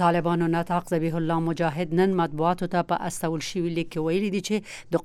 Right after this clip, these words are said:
قندوز په ولایت کې د ملي اردو په قواو انتحاري حمله د هغوی وسلوالو طالبانو کړې ده. امنیتي چارواکي وایي چې په دې برید کې لږ تر لږه یو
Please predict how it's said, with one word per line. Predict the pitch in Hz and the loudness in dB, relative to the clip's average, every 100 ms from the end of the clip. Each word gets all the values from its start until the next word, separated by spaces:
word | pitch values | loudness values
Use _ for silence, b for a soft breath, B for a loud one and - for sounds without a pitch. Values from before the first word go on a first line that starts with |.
| 175 | 0
قندوز | 160 208 - | 0 0 0
په | 175 | 0
ولایت | 170 165 170 180 | 2 2 0 -2
کې | 185 170 | -2 0
د | 160 | 0
ملي | 165 196 | 0 -2
اردو | 180 170 - | 0 -2 -2
په | 170 160 | -4 0
قواو | 165 165 165 | 0 2 2
انتحاري | 165 170 151 160 165 175 | 0 -2 -2 -2 -4 -4
حمله | 165 196 208 B B - | 0 0 0 B B -2
د | 170 160 | 0 0
هغوی | 151 175 170 | 0 0 0
وسلوالو | 165 - 165 170 160 165 156 | -2 -4 -2 0 0 -2 -4
طالبانو | 151 156 175 156 160 | -4 -2 0 -2 -4
کړې | 147 135 | -8 -10
ده. | - - B B B 156 | -14 -18 B B B -4
امنیتي | 156 160 208 | -2 -2 -2
چارواکي | 180 170 170 165 175 | 0 2 0 0 0
وایي | 170 180 | 0 0
چې | 190 | -4
په | 160 | -4
دې | 165 | -4
برید | 156 180 | -2 -4
کې | - 160 | -4 -4
لږ | 180 - | -4 -4
تر | 165 | -4
لږه | 165 160 151 B B | -2 -4 -6 B B
یو | 175 | 0